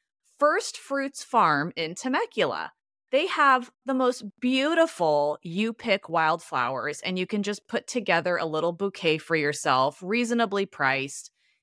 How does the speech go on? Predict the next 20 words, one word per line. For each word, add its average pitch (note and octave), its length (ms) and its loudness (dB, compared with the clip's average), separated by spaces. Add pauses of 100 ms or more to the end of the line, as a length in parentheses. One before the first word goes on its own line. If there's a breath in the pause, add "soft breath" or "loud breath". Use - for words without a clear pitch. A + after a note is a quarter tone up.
(100)
and D#3+ 540 0 (100)
run G3+ 480 -2
by, E3+ 680 2 (140)
uh, - 160 -6
this A3 400 0 (120)
seemingly B3 680 2
really G3+ 480 0
cool G3 280 2
couple F3 580 -2
who, E3+ 480 0 (100)
you F#3+ 140 0
know, D#3+ 160 4
took G3 260 0
over F#3+ 240 4
the F3+ 120 2
farm E3 420 2
some E3 240 2
years D3+ 320 0
ago, D3+ 500 4
and C3 240 2